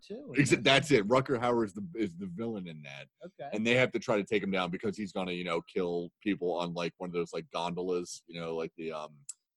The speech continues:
Speaker 2: like, those, like, trans-, transport gondolas that, like, go through the sky kind of thing. Um, can't, I, I get it. It's hard to describe, but it's one of those movies where, like, you watch it and you go, "Billy Dee, he's kind of on edge, but he's also just kind of Billy Dee."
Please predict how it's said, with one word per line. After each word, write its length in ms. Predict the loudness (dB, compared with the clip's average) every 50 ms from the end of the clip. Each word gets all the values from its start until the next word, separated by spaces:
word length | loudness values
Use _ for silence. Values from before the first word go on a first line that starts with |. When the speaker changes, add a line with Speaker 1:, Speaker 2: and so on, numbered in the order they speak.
| _ _ _ _ _ _ -2
Speaker 2:
like, 180 | 0 0 0 -2 _ -2
those, 140 | -2 0 0
like, 140 | -2 -4
trans-, 280 | -4 -2 -2 -4 -4 -6 -10 -16 -16 -12
transport 480 | -8 -4 -2 -2 -2 -2 -4 -4 -4 -2
gondolas 440 | -4 -4 -4 -2 -2 -4 -4 -4 -4
that, 80 | -6 -6
like, 160 | -6 -8 -10 _ _ _ _ _ _ _ _ -2
go 200 | -2 0 0 -2 -4 -6
through 100 | -8 -8
the 80 | -8
sky 380 | -8 -6 -4 -2 -2 -2 -4 -6 -8 _ _ -8
kind 120 | -6 -6
of 80 | -4 -4
thing. 260 | -4 -4 -4 -4 -6 -8
Um, 400 | -8 -6 -6 -6 -6 -8 -10 -12 -16 _ _ _ _ _ _ _ _ _ _ _ _ _ _
can't, 160 | 2 2 4 4
I, 100 | 4 2
I 40 | 2
get 300 | 4 4 2 2 2 0 -4 -4
it. 20 |
It's 120 | -6 -4 0
hard 140 | 0 0 0
to 40 |
describe, 240 | 0 0 0 0 2 2
but 100 | 0 0
it's 140 | 0 0 2
one 120 | 2 4 4
of 40 |
those 140 | 4 2 2
movies 260 | 2 0 0 0 -2
where, 80 | -2 -2
like, 140 | -2 -2 -2
you 80 | 0 2
watch 240 | 2 2 2 2 -2
it 40 |
and 60 | -6 -6
you 60 | -4
go, 100 | -4 -4
"Billy 220 | -2 -2 0 0 2
Dee, 360 | 4 4 4 4 4 0 -4 -8 -12 -12 _ -2
he's 140 | -2 -2
kind 300 | -2 -2 -2 0 2 2
of 80 | 2 2
on 140 | 2 0 -2
edge, 440 | -2 -2 -2 -4 -6 -8 -14 -18 _ _ _ _ _ _ _ _
but 160 | 2 2 4
he's 300 | 2 2 2 0 0 0
also 460 | 2 2 2 2 4 4 4 4 4 2
just 240 | -2 -6 -6 -6 -6
kind 180 | -4 -4 -4 -4
of 80 | -4 -4
Billy 180 | -4 -4 -4 -6
Dee." 140 | -8 -10